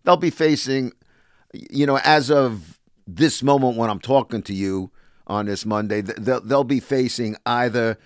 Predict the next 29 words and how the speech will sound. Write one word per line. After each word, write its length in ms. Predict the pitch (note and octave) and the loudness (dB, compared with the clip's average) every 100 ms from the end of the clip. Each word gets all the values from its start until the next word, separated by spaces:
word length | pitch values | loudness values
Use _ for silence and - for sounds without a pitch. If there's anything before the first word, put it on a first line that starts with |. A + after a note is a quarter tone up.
| _ - | _ -10
the 100 | G2+ | -8
Phillies 440 | - A#2 A#2 G2+ | -4 -2 0 -2
or 80 | G2+ | -4
the 100 | F#2+ | -4
Padres, 720 | A#2+ A#2 A#2+ A2+ A2+ A2 - | -2 -2 -2 -2 -2 -2 -6
and 200 | F#2+ G2+ | -6 -4
my 300 | A2+ A#2 A#2 | -2 -2 -2
gut 380 | F#2 D#2+ D3+ - | -6 0 0 0
feeling 420 | - C3 B2 A2 | -2 0 0 -2
is 240 | A#2 A2 | -2 -4
they'll 140 | - G2+ | -4 -6
face 280 | A2+ G#2 - | -4 -6 -6
the 120 | D2+ | -8
Padres. 720 | - F#2 D2+ - - - - _ _ _ _ _ _ _ _ _ _ - | -4 -4 -4 -10 -20 -20 -20 _ _ _ _ _ _ _ _ _ _ -8
No 220 | F#2+ A#2 | 0 2
walk 360 | A#2 A#2 A2+ A2+ | 4 2 2 -2
in 60 | |
the 80 | G2+ | -4
park. 540 | - G#2+ C#2+ - - _ _ _ | 0 0 0 -6 -20 _ _ _
But 540 | A2+ G#2 F3 C#3 - _ _ _ _ _ _ _ _ _ _ _ | 4 10 12 12 6 _ _ _ _ _ _ _ _ _ _ _
those, 500 | G#2+ B2 C3+ B2+ - - | 0 4 4 2 -4 -6
those 340 | - C3+ A#2+ | 0 2 2
games, 760 | E2+ C#3+ C#3 C#3 C#3 C#3 - - _ | 2 2 2 2 -2 -6 -12 -16 _
it's 160 | G#2+ - | -10 -8
a 60 | G#2 | -4
two 260 | - C#3+ | 2 6
out 120 | C3+ | 6
of 80 | A#2 | 2
three, 560 | - A#2+ B2 D3+ D#3+ | -2 0 2 0 -2